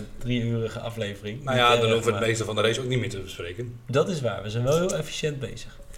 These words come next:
Speaker 2: Ja, toch? Doen we lekker alles door elkaar heen. En waarom niet?
Speaker 1: Lewis Hamilton en Russell teken allebei, eh,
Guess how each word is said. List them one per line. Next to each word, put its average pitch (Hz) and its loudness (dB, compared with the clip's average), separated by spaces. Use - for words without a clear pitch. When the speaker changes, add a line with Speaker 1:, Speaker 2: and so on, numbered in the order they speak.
Speaker 2:
Ja, 135 -2
toch? - 0
Doen 107 -4
we 98 -4
lekker 117 0
alles 85 -4
door 90 -10
elkaar 87 -8
heen. 127 -8
En 107 -6
waarom 90 -4
niet? 127 -10
Speaker 1:
Lewis 185 2
Hamilton 175 0
en 135 0
Russell 151 2
teken 156 2
allebei, 143 2
eh, 107 -2